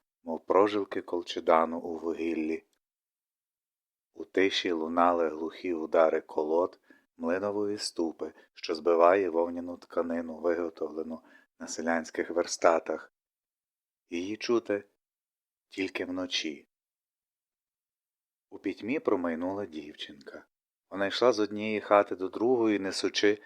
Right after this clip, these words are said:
на великій лопаті розжевріле вугілля. Воно освітлювало тільки її обличчя й груди, решту постаті не було видно. Колочава, Колочава.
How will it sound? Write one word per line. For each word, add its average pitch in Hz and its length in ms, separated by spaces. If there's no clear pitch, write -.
на 87 100
великій 87 480
лопаті 85 600
розжевріле 82 840
вугілля. 80 720
Воно 95 280
освітлювало 92 760
тільки 113 380
її 104 280
обличчя 90 640
й 85 80
груди, 78 520
решту 76 380
постаті - 800
не 80 120
було 78 420
видно. 78 580
Колочава, 80 1040
Колочава. - 1200